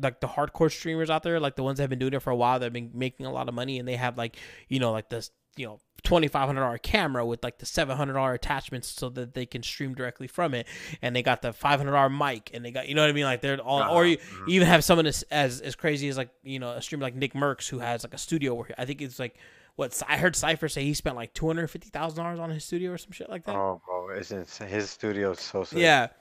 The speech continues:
Speaker 1: you know, and it, it, it was crazy to think the levels of content, like, how expensive it's getting now just to produce, um, like, content on Twitch, which Twitch content is, like, the easiest, the easiest thing. Like, you just go on there and you just do,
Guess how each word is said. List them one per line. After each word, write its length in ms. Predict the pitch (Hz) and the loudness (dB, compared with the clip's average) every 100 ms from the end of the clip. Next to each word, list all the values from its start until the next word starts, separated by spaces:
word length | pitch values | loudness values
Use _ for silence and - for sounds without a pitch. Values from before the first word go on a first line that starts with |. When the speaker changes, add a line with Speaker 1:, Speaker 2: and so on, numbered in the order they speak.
| _ _ _ | _ _ _
Speaker 1:
you 160 | 143 143 | -2 2
know, 280 | 139 165 180 - | 4 2 -2 -4
and 140 | 143 | 2
it, 120 | 147 | 4
it, 260 | 151 180 180 | 6 6 6
it 80 | 175 | 8
was 200 | 175 160 | 6 6
crazy 320 | - 196 180 | 6 6 8
to 40 | 170 | 2
think 200 | 190 156 | 0 0
the 80 | 151 | 4
levels 300 | 156 156 147 | 4 4 0
of 100 | - | -2
content, 440 | 147 143 139 123 - | -2 -2 -2 -4 -2
like, 180 | 143 - | -2 0
how 220 | 139 135 | 2 2
expensive 480 | 127 - 139 131 127 | -2 -2 -2 0 -8
it's 120 | 123 | -6
getting 300 | 135 131 131 | -4 -2 -2
now 260 | 117 110 113 | -6 -8 -10
just 260 | 120 123 | -10 -8
to 60 | - | -8
produce, 680 | - 139 131 127 120 - - - _ _ _ - | -4 -2 0 -2 -4 -8 -10 -16 _ _ _ -12
um, 600 | 123 120 113 113 104 139 _ _ | -8 -6 -8 -10 -14 -20 _ _
like, 160 | 117 117 | -8 -6
content 340 | 131 127 131 | -4 -4 -6
on 80 | 110 | -10
Twitch, 240 | - 120 - | -8 -10 -8
which 180 | 120 | -10
Twitch 200 | - 165 | -4 -4
content 340 | - 123 120 120 | -2 -6 -4 -8
is, 100 | 123 | -8
like, 120 | 113 | -10
the 120 | 113 | -6
easiest, 520 | 127 123 117 110 - _ _ _ _ _ _ _ - | -6 -4 -6 -8 -14 _ _ _ _ _ _ _ -10
the 80 | |
easiest 260 | - 127 113 | -8 -6 -6
thing. 320 | 175 117 120 | -4 -6 -8
Like, 180 | 131 117 | -12 -8
you 100 | 123 | -6
just 120 | 120 | -4
go 80 | 120 | -2
on 160 | 113 123 | -2 -2
there 120 | 113 | -4
and 80 | 110 | -4
you 60 | 113 | -6
just 100 | 110 | -4
do, 460 | 120 113 113 123 | -4 -4 -6 -10